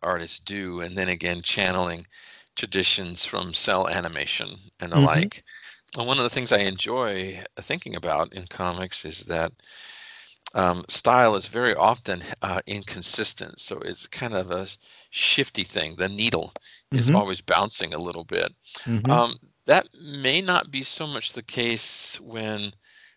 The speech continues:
Speaker 1: we're dealing with, um, a, a drastically, um, pared down style that the cartoonist really owns. So if you look at Schultz in
Speaker 2: Mm-hmm.
Speaker 1: Peanuts,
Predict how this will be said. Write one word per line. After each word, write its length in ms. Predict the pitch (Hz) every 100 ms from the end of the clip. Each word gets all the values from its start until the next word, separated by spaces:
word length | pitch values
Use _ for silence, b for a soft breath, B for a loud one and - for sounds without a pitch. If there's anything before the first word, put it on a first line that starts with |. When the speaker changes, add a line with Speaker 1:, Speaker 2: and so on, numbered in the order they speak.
| _
Speaker 1:
we're 180 | 123 113
dealing 480 | 98 113 110 110 107
with, 300 | 98 92 - -
um, 340 | 98 92 90 87 - _ B B B B B B B B _
a, 120 | - - -
a 80 | 104
drastically, 1040 | - 104 113 113 - 120 - 98 92 87 - B _ _ _ _ _ _ _
um, 420 | 76 76 78 - - _ -
pared 380 | - 110 110 92
down 300 | 98 98 92
style 680 | - - 95 101 98 90 - - _ -
that 200 | 95 90 -
the 100 | -
cartoonist 600 | - 113 101 - 95 -
really 260 | - 98 92
owns. 320 | - 98 90 -
So 100 | -
if 100 | -
you 60 |
look 180 | - -
at 80 | -
Schultz 540 | - 87 - - -
in 180 | - 95 - 92
Speaker 2:
Mm-hmm. 160 | 90 67
Speaker 1:
Peanuts, 300 | - -